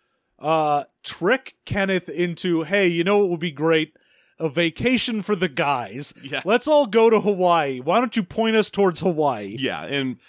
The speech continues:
Speaker 2: manages to talk Kenny into it, and Kenny's like, "I'm real dumb, but I'm good at maps." But he's not. He's also bad. He,
Speaker 1: Well,
Speaker 2: he
Speaker 1: he's
Speaker 2: does
Speaker 1: good at
Speaker 2: manage to
Speaker 1: maps.
Speaker 2: point the ship at Hawaii, but he's like, "We have to go two hundred and fifty thousand degrees northeast."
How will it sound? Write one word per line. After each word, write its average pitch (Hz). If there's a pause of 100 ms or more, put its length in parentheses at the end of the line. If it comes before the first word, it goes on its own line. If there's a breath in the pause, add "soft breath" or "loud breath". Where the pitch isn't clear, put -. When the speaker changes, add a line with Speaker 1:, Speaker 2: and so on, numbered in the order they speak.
(160 soft breath)
Speaker 2:
manages 185
to 180
talk 170
Kenny 160
into 147
it, 135
and 135
Kenny's 156
like, 131
"I'm 135
real 135
dumb, 123
but 107
I'm 107
good 123
at 143
maps." 151 (260 soft breath)
But 160
he's 143
not. 135
He's 135
also 147
bad. 139
He, 180
Speaker 1:
Well, 320
Speaker 2:
he 262
Speaker 1:
he's 202
Speaker 2:
does 269
Speaker 1:
good 415
at -
Speaker 2:
manage 320
to 208
Speaker 1:
maps. 156
Speaker 2:
point 208
the 180
ship 190
at 147
Hawaii, 151 (280 loud breath)
but 180
he's 170
like, 185
"We 170
have 180
to 185
go 180
two 175
hundred 160
and 143
fifty -
thousand 139
degrees 127
northeast." 123